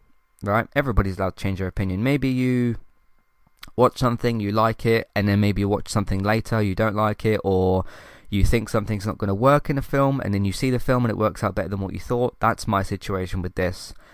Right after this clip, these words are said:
Worked out so much better than what I thought, and I'm gonna kind of put that on me because, <clears throat> you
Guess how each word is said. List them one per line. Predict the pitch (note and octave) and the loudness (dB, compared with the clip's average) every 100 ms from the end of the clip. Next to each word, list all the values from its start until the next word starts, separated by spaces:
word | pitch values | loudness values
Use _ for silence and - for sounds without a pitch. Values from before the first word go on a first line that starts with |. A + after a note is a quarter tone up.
| - - _ - - - | -20 -20 _ -20 -20 -12
Worked | - B2+ C#3+ C3 - | -6 2 4 4 2
out | A#2+ G#2 - | 0 0 -2
so | - - A#2+ | -2 2 4
much | A2 G#2+ - | 4 2 -2
better | G#2 F#2 | -4 -2
than | G2+ G2 | -2 -2
what | F2+ | -2
I | F#2 | -4
thought, | F#2 F#2 F2+ - - | -2 0 -2 -2 0
and | A2+ A2+ A2+ A2+ A2 - - - - - _ - | 2 2 2 0 -2 -10 -20 -20 -20 -20 _ -2
I'm | B2 E3 | 0 2
gonna | B3 A#3 | 0 -2
kind | - F#3 | -2 -2
of | D#3 | 0
put | - D3 | 2 2
that | A#2 | 2
on | F#2 A2 | 0 0
me | A#2 G#2+ G2 | 0 -2 -2
because, | G2+ - A2 G#2 G2+ - - | -6 -4 -2 -2 -6 -14 -4
<clears throat> | |
you | - - B2 | -2 -2 -4